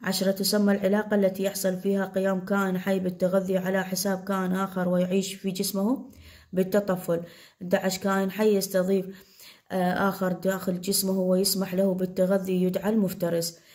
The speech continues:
السؤال الثاني، اختر الإجابة الصحيحة. أولًا، أن العلاقة بين نوعين مختلفين أحدهما يستفيد والآخر، آم، يست-، لا يستفيد ولا يتضرر تسمى علاقة التكافل. اثنين، مرحلة الذروة هي المرحلة التي تعرف بها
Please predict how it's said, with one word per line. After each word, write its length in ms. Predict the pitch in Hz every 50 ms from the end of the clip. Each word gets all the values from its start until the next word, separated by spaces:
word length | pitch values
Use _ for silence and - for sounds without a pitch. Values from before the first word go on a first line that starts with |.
| - - _
السؤال 260 | - - 196 190 190 190
الثاني، 340 | 190 190 - 196 196 196
اختر 280 | 196 196 - - 196 190
الإجابة 480 | 190 190 185 180 180 185 185 185 190 202
الصحيحة. 500 | 202 - 202 190 175 175 175 175 175 175
أولًا، 460 | - 196 190 190 185 190 196 202 196 - - - - - - - - -
أن 140 | - 190 196
العلاقة 460 | 196 185 185 196 208 220 214 214 202
بين 300 | 190 196 190 196 196 190
نوعين 360 | 190 185 180 185 196 202 196 190
مختلفين 640 | 190 190 - - 180 180 180 180 202 190 185 180
أحدهما 540 | 180 - 185 175 180 196 196 190 196 196 196
يستفيد 500 | 196 190 196 - 190 185 190 196 196 202
والآخر، 500 | 180 180 180 185 190 185 208 214 214 214 - - - - - - - _ _ _ -
آم، 720 | - 185 180 180 180 180 180 180 180 180 180 180 180 180 - -
يست-، 580 | 180 190 202 190 190 - 190 185 180 - -
لا 140 | 180 180 180
يستفيد 560 | 196 202 196 - 190 180 180 180 175 170 175
ولا 260 | 175 185 196 202 196
يتضرر 440 | 196 196 196 190 190 196 185 185 180
تسمى 460 | 180 - 180 - 185 185 185 196 202
علاقة 420 | 202 190 185 185 185 185 - 208 208 -
التكافل. 640 | 233 - 190 175 175 180 170 170 170 - 170 170 170 - - - - - - _ _ -
اثنين، 260 | 190 196 196 190 190
مرحلة 400 | 196 202 196 - - 202 196 196 -
الذروة 380 | 190 185 208 214 220 208 196 196
هي 160 | 196 185 185
المرحلة 480 | 185 190 196 196 190 185 196 190 190
التي 300 | 185 190 185 180 185 -
تعرف 340 | - 202 185 185 190 180 180
بها 280 | 180 190 190 190 185